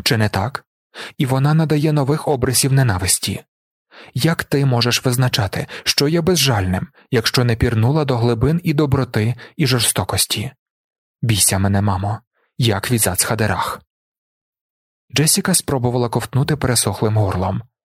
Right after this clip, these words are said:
а тоді мовила: "Колись ти заперечував, що ти — це він". Пол похитав головою. "Більше я не можу заперечувати цього". Він поглянув їй у вічі.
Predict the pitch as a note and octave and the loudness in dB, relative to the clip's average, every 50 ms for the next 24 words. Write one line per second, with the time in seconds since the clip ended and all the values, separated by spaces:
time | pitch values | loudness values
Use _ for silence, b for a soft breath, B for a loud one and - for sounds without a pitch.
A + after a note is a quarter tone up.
0 | _ _ - A2+ G#2+ - A2+ G2+ G2+ G#2 G#2 G#2+ G#2 F#2 F#2 F#2 F#2 F#2+ F#2+ C3 | _ _ -6 -4 -2 -2 0 0 0 0 2 2 0 0 0 -2 -2 -4 -4 -6
1 | - _ _ _ _ _ _ _ _ _ _ _ _ _ _ _ _ - C#3 A#2+ | -8 _ _ _ _ _ _ _ _ _ _ _ _ _ _ _ _ -4 -2 0
2 | A2+ G#2+ - - B2+ A#2 A#2+ G#2+ - B2+ A#2+ G#2+ - - - G#2+ G2+ G2 - - | 0 0 0 0 0 -2 0 0 0 0 0 0 -2 -2 -4 -4 -4 -2 -2 -2
3 | - A#2+ A2 - - A#2 B2+ A#2+ B B B B B - C3 A#2+ A2 G#2+ G2+ G2 | -2 -2 -4 -2 -2 -2 -2 -4 B B B B B -2 0 0 0 0 -2 -2
4 | G2+ A2+ - _ _ _ _ _ _ _ _ _ _ _ _ _ _ _ _ _ | -4 -8 -12 _ _ _ _ _ _ _ _ _ _ _ _ _ _ _ _ _
5 | _ - B2+ D3+ E3+ - - - B2+ - A#2 G#2+ - F#2+ F#2 F#2+ G2+ G2+ G#2 G2+ | _ -2 -2 -2 -2 -4 -4 -6 -4 -2 -2 -2 -2 -2 -2 -2 -2 -2 -2 -2
6 | G2 F#2+ F2+ F#2 F2+ - - _ _ _ _ _ _ _ _ _ _ _ _ _ | -2 -2 -4 -4 -4 -6 -8 _ _ _ _ _ _ _ _ _ _ _ _ _
7 | _ _ _ - A#2 A2+ G2+ - - B2 A#2 A2+ A#2 B2 A#2+ A2 G2 F#2+ G#2 G2 | _ _ _ -4 -2 -2 0 0 0 2 2 2 2 2 2 2 2 2 0 0
8 | G#2 G2 - G2+ F#2 F2+ - - G#2 G2 - G#2+ G2+ - G#2 F#2 F2+ - G2 - | 0 0 0 -2 -2 -2 -4 -4 -4 -2 -2 -2 -2 -2 -2 -2 -2 -4 -4 -6
9 | - - _ _ _ _ _ _ _ _ _ _ _ _ _ - A#2+ A2+ A2+ - | -8 -14 _ _ _ _ _ _ _ _ _ _ _ _ _ -4 -2 -2 0 0
10 | B2+ A2 G2 B2 C#3+ D#3 E3+ D3+ C3 A#2+ G2+ - A#2+ A2 G2+ G2+ - - - F#2 | 0 0 0 0 2 2 0 0 0 -2 -2 -2 -2 -2 -2 -2 -4 -4 -4 -6
11 | - - | -6 -10